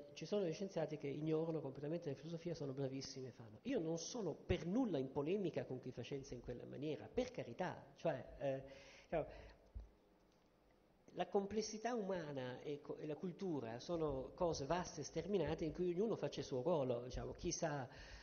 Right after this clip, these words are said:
risolvere le equazioni risolve le equazioni, chi sa, chi,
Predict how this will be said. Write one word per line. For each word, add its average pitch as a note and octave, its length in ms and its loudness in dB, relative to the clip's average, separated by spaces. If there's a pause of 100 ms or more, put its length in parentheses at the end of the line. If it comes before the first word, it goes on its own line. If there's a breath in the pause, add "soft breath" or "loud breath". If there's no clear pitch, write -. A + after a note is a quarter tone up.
(160 loud breath)
risolvere D3+ 480 2
le C#3 80 0
equazioni C#3 420 0
risolve C3+ 420 6
le A#2 80 0
equazioni, F#3 560 2
chi - 120 -4
sa, C#3 300 -2
chi, C#3+ 160 -2